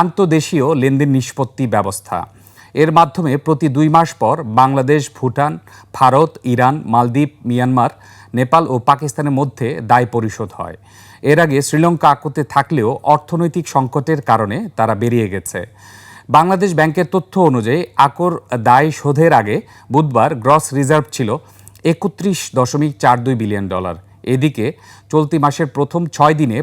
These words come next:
প্রবাসীরা রেমিটেন্স পাঠিয়েছেন একান্ন কোটি ষাট লাখ মার্কিন ডলার। দেশের বাজারে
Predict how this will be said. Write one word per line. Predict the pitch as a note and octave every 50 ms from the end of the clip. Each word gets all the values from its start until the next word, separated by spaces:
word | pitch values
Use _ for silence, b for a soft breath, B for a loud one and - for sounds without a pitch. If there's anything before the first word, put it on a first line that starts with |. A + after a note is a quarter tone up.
| - -
প্রবাসীরা | C3 A#2+ C3 B2+ - D3 C3 C3+ A#2+
রেমিটেন্স | B2 C3 C#3+ D#3+ D3+ F3 E3+ D#3+ - - -
পাঠিয়েছেন | B2+ - - D3+ D3+ D3 - - A2+ G2+ F3 B B B B B B B - D3
একান্ন | - F3 E3+ E3+ E3+ D3+ -
কোটি | D#3 D3 F3+ D3 -
ষাট | - B2+ B2+ - - C3
লাখ | C3 B2+ - A#2 G#2+
মার্কিন | G#2 G2+ - G#2+ F#2 F2+
ডলার। | F2+ F2 F2 F2 - - _ _ _ _ _ _ _ _ _ _ _ _ _ _ _ _ _ _ _ _ _ _ _ _ _ _ _ _ _ _ _ _ - _ _ _ _ _ _ _ _ _ _ _ _ _ _ _ _ _ _ _ _ _ _ _ _ _ _ _ _ _ _ _ _ _ _ _ _ _ _ _ _ _ _ _ _ _ b b b b b b B2 D3+
দেশের | E3+ - - G#3 F#3 E3+
বাজারে | F3+ E3+ C#3+ C3+ A2+ A#2